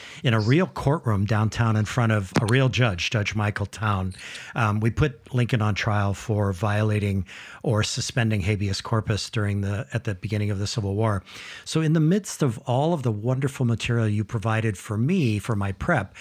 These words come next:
I discovered that you and your students had put Yertle the Turtle on trial <laughs> in a real courtroom, and I assume presided over by a real judge. And I was like, "What? Yertle the Turtle on trial?" Like, I read every Doctor Seuss book, you know?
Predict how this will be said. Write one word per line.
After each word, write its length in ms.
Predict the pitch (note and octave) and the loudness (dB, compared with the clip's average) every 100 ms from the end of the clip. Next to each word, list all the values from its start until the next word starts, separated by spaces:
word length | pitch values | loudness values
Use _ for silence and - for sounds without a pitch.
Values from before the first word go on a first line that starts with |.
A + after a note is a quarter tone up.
| - - - | -18 -12 -2
I 80 | C3+ | 0
discovered 460 | C3 - E3+ E3+ | 0 0 0 2
that 140 | C3+ B2 | 0 0
you 140 | C#3+ | 2
and 100 | C#3+ | 2
your 120 | A#2+ | 2
students 440 | A2+ - A#2 A#2 - | 0 0 0 0 0
had 160 | B2 | -4
put 160 | - - | -2 -2
Yertle 480 | A2+ A2+ A#2 B2 G#2+ | 0 2 4 2 2
the 100 | G2+ | -2
Turtle 480 | - - C3 A#2+ F#2 | -2 0 0 0 -2
on 140 | F#2 | -2
trial 460 | F2+ - G2+ - A2 - - | -2 0 2 2 0 -4 -2
<laughs> 240 | F4+ - | -4 0
in 120 | C3 B2+ | 2 4
a 80 | |
real 320 | A2 A#2+ E3 E3 | 4 2 2 2
courtroom, 500 | - D3 E3 A#2 G#2+ | 2 2 2 2 2
and 120 | A2+ A#2+ | 4 4
I 80 | |
assume 520 | C3+ C3+ - D3+ B2 A2+ | 2 2 2 2 2 2
presided 460 | - A2+ A#2 A2+ A2+ | 0 2 2 2 0
over 220 | G#2 G#2 | 0 0
by 140 | G#2+ | 0
a 80 | G2+ | 0
real 200 | G2+ G#2 | 0 0
judge. 320 | G2 G#2+ G2 | 0 -2 -2
And 80 | A#2+ | -2
I 60 | A#2+ | 0
was 180 | A#2 - | 0 0
like, 240 | A2+ G#2 - - - - | 0 -2 -8 -12 -12 -10
"What? 600 | G2 B2 E3+ A3+ - - - - - | 0 2 2 0 -2 -16 -16 -20 -6
Yertle 440 | A2+ B2 D#3+ F#3+ D#3+ | 0 2 4 2 0
the 100 | B2 | 0
Turtle 600 | - - A#2 D#3 A3 A#3 | -2 -2 0 2 0 0
on 180 | A#2 A2+ | 0 2
trial?" 440 | - - A2+ D3 | 0 -2 0 0
Like, 260 | F#3+ B2+ C3+ | 2 -2 0
I 80 | C#3 | 0
read 260 | F3 C#3+ B2+ | 2 0 0
every 260 | A#2+ C3 | 0 0
Doctor 360 | A2 G#2 - G#2 | 2 0 0 -2
Seuss 380 | - A2 - - | 0 -2 -2 -2
book, 280 | F#2+ - | -4 -4
you 60 | G#2+ | -4
know? 200 | F#2 | -2